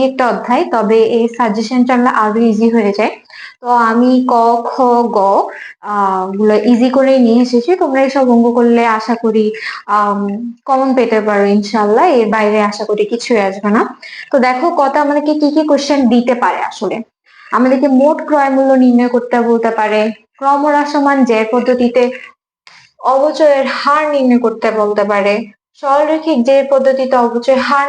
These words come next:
নির্ণয় করো, আবার সরলরৈখিক পদ্ধতিতে বার্ষিক অবচয় নির্ণয় করো বলতে পারে, সম্পদ বিক্রয়জনিত লাভ ক্ষতি। Most, most important, তোমরা লিখে রাখো, কোনো না কোনো বোর্ডে অধ্যায় আটের কতে এটা আসবেই আসবে,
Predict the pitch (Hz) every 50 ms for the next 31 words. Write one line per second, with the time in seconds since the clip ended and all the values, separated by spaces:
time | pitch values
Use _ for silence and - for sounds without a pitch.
0 | 285 269 262 247 240 226 220 214 208 214 214 202 208 208 214 208 202 208 - _
1 | _ _ _ - - - 220 220 233 240 240 - - 311 320 349 339 381 370 370
2 | 381 370 370 - 311 285 - 311 311 311 330 330 349 320 254 233 233 233 233 233
3 | 247 240 - - 311 302 311 302 285 269 269 269 277 277 247 233 226 220 214 220
4 | 214 208 208 208 208 208 202 202 208 196 196 208 202 208 196 190 196 202 208 240
5 | - _ _ _ _ _ _ - - _ _ - 311 285 285 277 - 349 277 269
6 | 320 302 320 320 285 320 311 302 302 320 302 285 269 262 262 262 262 269 269 269
7 | 269 - - 269 240 - 190 - - - - _ _ _ 311 370 415 403 403 403
8 | 381 349 359 359 - - 320 277 247 269 262 262 330 359 349 320 294 302 302 302
9 | 277 262 254 240 247 349 349 285 220 214 - - 254 - - - - - - _
10 | _ _ - 330 330 339 370 392 403 440 453 453 403 339 311 320 320 240 214 202
11 | 202 214 220 220 220 233 285 - - - - - _ _ _ - 220 240 226 220
12 | 269 302 302 262 233 233 240 285 302 294 294 - 247 220 214 - - 285 285 240
13 | 226 - - 233 226 233 233 - - 226 202 254 247 240 233 202 - - - -
14 | -